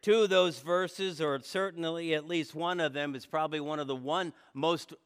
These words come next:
known verses that, that we use in the church, we refer to when things don't go well for us. When life gets hard and things go south,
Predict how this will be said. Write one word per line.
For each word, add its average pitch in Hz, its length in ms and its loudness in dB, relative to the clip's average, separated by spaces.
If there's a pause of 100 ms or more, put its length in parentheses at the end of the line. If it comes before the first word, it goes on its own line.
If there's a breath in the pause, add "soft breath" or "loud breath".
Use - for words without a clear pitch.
known 170 580 2
verses 127 640 -6
that, 135 300 -4
that 139 180 -4
we 151 300 -2 (200 soft breath)
use 160 420 0
in 156 180 0
the 143 80 -2
church, 185 440 -6
we 160 180 -2
refer 156 520 -4
to 151 420 -8 (360 soft breath)
when 160 260 0
things 196 440 0
don't 175 360 4
go 165 240 4
well 147 640 2
for 110 360 -6
us. - 560 -8 (680)
When 147 280 0
life 180 400 4
gets 180 280 0
hard 185 460 4
and 139 200 -2
things 185 340 0
go 170 420 0 (760 soft breath)
south, 165 720 6